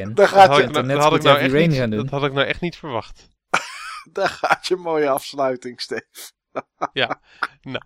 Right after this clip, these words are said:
Speaker 3: dan ma-, mag jij gewoon lekker met je, eh, drie D S gaan spelen. Terwijl, eh, terwijl Mike en ik gewoon, eh, elkaars, eh, <laughs> onze bioscoopbroeken aantrekken en gewoon
Speaker 2: En bij
Speaker 3: ons
Speaker 2: elkaar
Speaker 3: heerlijk gaan <laughs> vermaken.
Speaker 2: en bij elkaar in de popcornbak grabbelen.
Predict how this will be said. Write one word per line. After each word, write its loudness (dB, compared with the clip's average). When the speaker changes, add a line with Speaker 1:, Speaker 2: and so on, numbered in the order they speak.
Speaker 3:
dan -4
ma-, 0
mag -4
jij 6
gewoon 0
lekker 2
met 0
je, 4
eh, 4
drie -2
D -10
S -10
gaan -6
spelen. 0
Terwijl, 0
eh, 0
terwijl 0
Mike 2
en -4
ik -2
gewoon, -6
eh, -6
elkaars, 0
eh, -2
<laughs> -18
onze -8
bioscoopbroeken -2
aantrekken 2
en -2
gewoon 0
Speaker 2:
En -4
bij 2
Speaker 3:
ons 0
Speaker 2:
elkaar 8
Speaker 3:
heerlijk 4
gaan -2
<laughs> 2
vermaken. 2
Speaker 2:
en -6
bij 2
elkaar 4
in -4
de -12
popcornbak -6
grabbelen. -8